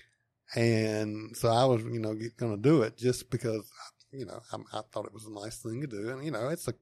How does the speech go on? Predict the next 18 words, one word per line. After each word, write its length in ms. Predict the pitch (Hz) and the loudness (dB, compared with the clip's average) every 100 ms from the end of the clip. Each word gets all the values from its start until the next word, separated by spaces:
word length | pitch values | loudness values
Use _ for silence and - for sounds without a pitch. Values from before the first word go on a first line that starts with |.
| - - _ - | -16 -20 _ -4
couple 240 | 160 101 | -4 0
thousandths 380 | 117 107 - - | 2 2 0 -6
of 100 | 98 | 0
an 80 | 165 | 2
inch. 240 | 113 113 | 2 -2
I 60 | 104 | -4
mean, 240 | 110 117 | -4 -8
gee, 180 | - 135 | -6 -4
what 280 | 135 127 - | -2 -4 -4
can 140 | 120 | -6
that 180 | 127 123 | -6 -6
hurt? 220 | 113 - - - | -6 -8 -16 -12
And 160 | 107 110 | -8 -2
my 140 | 127 | 0
boss 480 | 117 127 127 - - _ _ _ _ _ | 4 6 6 2 -10 _ _ _ _ _
chewed 340 | - 175 160 135 | -2 2 2 4
me 200 | 127 123 | 4 6
out. 300 | 156 113 | 6 4